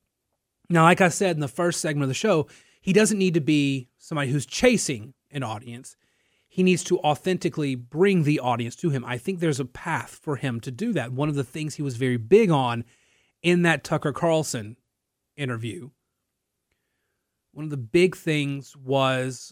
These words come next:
a return to Judeo-Christian norms. I think there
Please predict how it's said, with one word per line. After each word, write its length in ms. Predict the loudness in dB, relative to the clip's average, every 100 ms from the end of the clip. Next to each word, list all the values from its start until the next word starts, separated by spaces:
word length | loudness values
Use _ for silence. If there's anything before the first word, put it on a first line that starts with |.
| -10
a 100 | -6
return 680 | -6 -8 -6 -2 2 2 2
to 200 | 0 -2
Judeo-Christian 920 | -2 0 0 0 -4 -6 -6 -8 -6
norms. 640 | -6 -8 -12 _ -20 _ _ _ _ _
I 160 | -2 -2
think 340 | 2 2 2
there 280 | 4 4 4